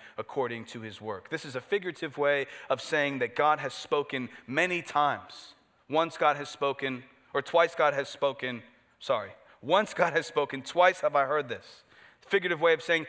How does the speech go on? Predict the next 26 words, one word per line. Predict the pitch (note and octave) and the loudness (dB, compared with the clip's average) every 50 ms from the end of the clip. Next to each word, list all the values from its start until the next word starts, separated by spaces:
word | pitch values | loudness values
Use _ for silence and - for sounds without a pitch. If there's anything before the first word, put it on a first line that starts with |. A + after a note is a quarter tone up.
| - - - | -10 -10 -4
he's | G3 G3 - | -4 -4 -4
spoken | - - - G#3 G#3 G#3 - F3 D#3+ D#3 C3+ D3 | -4 -2 2 4 4 4 4 0 -2 -2 -2 0
many | E3+ G3 A3+ A#3+ G#3+ | 2 2 2 2 0
times. | - - - D#3 C#3+ C3+ B2 A2 G2 - - - - - - - | -2 0 2 4 4 4 2 -2 -6 -12 -18 -20 -20 -14 -8 -4
He's | F#3+ G3 D#3 D#3+ | -4 -2 -2 -2
repeated | E3+ - - - C4+ C4+ B3 G#3+ E3 C#3+ | -2 -2 -4 -4 -4 -2 -2 -4 -4 -6
himself | C#3+ C#3+ B2+ - - C#3 A#2 G#2+ - - - | -8 -10 -8 -4 -4 -2 -2 -4 -6 -10 -12
to | C3+ | -12
me. | A#2+ A2 G2+ F#2 F#2 _ _ _ _ _ _ _ _ _ _ _ _ _ _ - | -10 -10 -12 -14 -16 _ _ _ _ _ _ _ _ _ _ _ _ _ _ -6
And | E3+ F3 | -4 -4
that's | D#3 D3+ - D3+ | -4 -4 -6 -10
merciful. | E3 F#3+ A3+ B3 G#3+ - - D#3 - - A2 F2+ - _ _ _ _ _ _ _ _ _ _ _ _ _ _ _ _ _ _ _ _ _ _ _ | -8 -6 -6 -6 -6 -6 -8 -10 -8 -8 -12 -12 -12 _ _ _ _ _ _ _ _ _ _ _ _ _ _ _ _ _ _ _ _ _ _ _
He | - F#3 | -6 -4
doesn't | F#3 F#3+ E3+ F#3 | -2 -2 -4 -4
get | F#3 G3 F#3+ | -4 -2 -2
exasperated | G3 E3+ E3 F#3+ G#3+ G3 F#3+ - - - F#3+ E3 D3 C3+ A#2+ A2 G2 F#2 - _ _ _ _ _ _ - | -2 -4 -2 -2 -2 -2 -2 -4 -6 -6 -4 -2 -2 -4 -4 -8 -14 -18 -20 _ _ _ _ _ _ -4
and | - E3 F3 | -2 0 0
annoyed | F3 E3+ F3 F#3 G3 G3 F3+ E3 C#3 | 0 0 0 2 4 4 4 4 4
by | D3+ D3 | 2 2
having | D3 D#3+ D#3+ D#3+ D3+ | 2 2 0 -2 -4
to | - - | -8 -8
repeat | D#3 D#3 C#3 - - G#3+ G#3+ F3+ | -6 -6 -6 -6 -8 -8 -6 -6
himself | E3+ D3 - - C#3+ C3+ B2+ A#2+ - | -8 -8 -6 -2 -2 -2 -2 -2 -6
to | - D#3+ | -10 -10
his | E3+ E3 - | -10 -10 -12
children. | - - G3+ G3+ F#3+ C#3+ B2 G#2 F2+ | -10 -10 -8 -8 -8 -10 -12 -14 -16